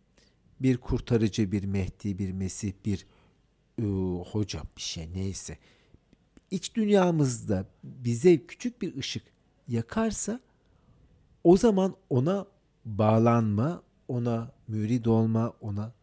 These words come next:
tapınma eğilimi, e, ortaya çıkabilir. Bu bireylerin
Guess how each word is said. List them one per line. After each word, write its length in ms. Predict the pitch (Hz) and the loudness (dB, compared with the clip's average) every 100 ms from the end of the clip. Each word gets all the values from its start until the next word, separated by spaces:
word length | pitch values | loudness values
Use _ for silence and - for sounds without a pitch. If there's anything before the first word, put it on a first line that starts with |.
| _ - | _ -8
tapınma 500 | 120 - 120 127 113 - | -2 0 2 2 0 0
eğilimi, 460 | 107 101 101 160 - _ _ _ _ _ _ _ _ _ | 2 2 0 -2 -4 _ _ _ _ _ _ _ _ _
e, 340 | 113 104 101 101 | 2 6 6 4
ortaya 380 | 123 113 - 135 | 4 2 2 0
çıkabilir. 580 | - - 101 90 90 _ _ _ _ - | -2 -2 -2 -2 -4 _ _ _ _ 2
Bu 280 | 180 170 | 2 4
bireylerin 580 | 127 143 139 127 151 220 | 4 4 4 2 0 -2